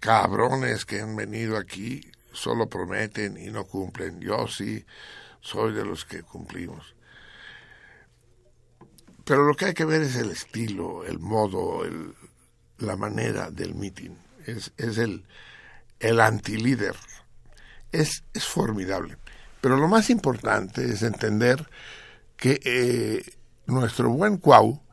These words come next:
no es la excepción, no es, no, no es especialmente ridículo, porque los demás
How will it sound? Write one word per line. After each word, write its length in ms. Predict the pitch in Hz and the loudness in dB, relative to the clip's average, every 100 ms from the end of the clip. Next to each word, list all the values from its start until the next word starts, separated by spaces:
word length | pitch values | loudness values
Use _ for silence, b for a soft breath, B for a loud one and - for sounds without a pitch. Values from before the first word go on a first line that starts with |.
| b b b - | b b b 0
no 260 | 135 190 | 4 6
es 140 | 160 165 | 6 6
la 100 | 127 | 4
excepción, 800 | - 101 - 151 190 120 92 95 | 4 0 2 2 2 -2 -4 -2
no 180 | 135 | 0
es, 460 | 151 151 117 - - B B B B B B B B _ _ - - _ _ _ | 0 0 -4 -8 -14 B B B B B B B B _ _ -20 -20 _ _ _
no, 380 | 127 127 143 190 139 | -10 2 4 4 4
no 320 | 147 180 175 | 6 8 8
es 840 | 180 160 - - - - - - - | 6 6 2 -2 -4 -4 -6 -8 -6
especialmente 840 | 135 - - - 143 143 143 135 | -6 2 2 4 4 4 4 4
ridículo, 680 | 104 104 127 131 101 107 139 - | 4 4 2 2 -2 0 -2 2
porque 320 | 110 - 113 | 2 4 2
los 340 | 107 98 95 | 4 2 2
demás 720 | 98 98 113 180 196 - - | 0 4 10 10 10 2 -8